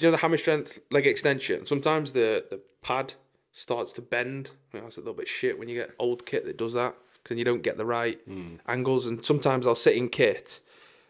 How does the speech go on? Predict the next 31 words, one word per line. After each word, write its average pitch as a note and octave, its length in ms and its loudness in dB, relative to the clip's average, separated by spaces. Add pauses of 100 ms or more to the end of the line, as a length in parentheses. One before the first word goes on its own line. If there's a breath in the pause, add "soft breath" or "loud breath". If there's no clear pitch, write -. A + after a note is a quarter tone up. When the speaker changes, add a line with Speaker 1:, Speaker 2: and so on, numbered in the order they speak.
Speaker 1:
and B2 100 0
I've C3 80 -2
just C3+ 160 -2
got, - 120 -6
like, - 140 -10
O B2 120 2
C B2 180 -2
D B2+ 140 6
about A#2 280 0
being A#2 340 -4 (220)
lined A#2+ 340 0
up - 220 -2
with B2+ 140 4
the - 80 -2
seat - 340 -2
and A2+ 160 -10
the, A2 160 -8
the A2+ 140 -2
equipment. A#2 440 2
And A#2 140 -6
sometimes C3+ 340 0
you B2+ 60 0
feel A#2+ 400 4 (1080 loud breath)
like A2 400 0 (180)
y-, - 100 -18 (300)
the A#2 100 -2
seat's C#3 380 0
on B2 100 4
a A2+ 80 0 (380)
different C3 320 0
angle. C#3+ 480 4